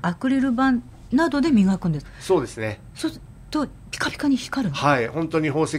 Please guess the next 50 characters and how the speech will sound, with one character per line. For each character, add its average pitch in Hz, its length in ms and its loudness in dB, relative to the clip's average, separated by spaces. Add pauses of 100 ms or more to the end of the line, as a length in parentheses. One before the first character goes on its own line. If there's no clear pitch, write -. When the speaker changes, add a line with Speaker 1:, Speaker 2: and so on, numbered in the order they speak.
(120)
Speaker 2:
の 147 80 2
よ 143 80 2
う 120 60 0
に 110 120 -4
表 123 180 -2
面 123 160 -2
が 98 120 -2
ピ - 120 -16
カ 113 120 -2
ピ - 100 -16
カ 107 120 -2
に、 98 240 -6 (220)
え 202 200 0
ー、 - 20 0
Speaker 1:
へ - 20 -2
ー。 214 60 -2
Speaker 2:
な 233 80 0
り 240 100 0
ま 262 140 2
す。 269 180 -4 (300)
Speaker 1:
で、 320 160 4
そ 330 160 2
の 339 160 0 (260)
磨 302 260 8
く 370 120 2
も 302 140 6
の 339 140 4
に 339 80 6
よ 339 100 4
っ - 20 0
て 339 120 -2
も 262 100 6
違 - 260 0
う 254 160 6
ん 175 160 2 (140)
で 127 100 -10
す - 100 -12
か？ - 100 -8
Speaker 2:
そ 226 200 4
う 123 40 2
で 117 60 0
す 113 120 -8
ね。 143 300 2 (120)
は 127 260 4
い。 104 160 0
Speaker 1:
あ、 - 140 -10 (280)
本 262 340 -2 (120)
当？ 349 140 -2
Speaker 2:
は 190 200 4
い。 113 80 -2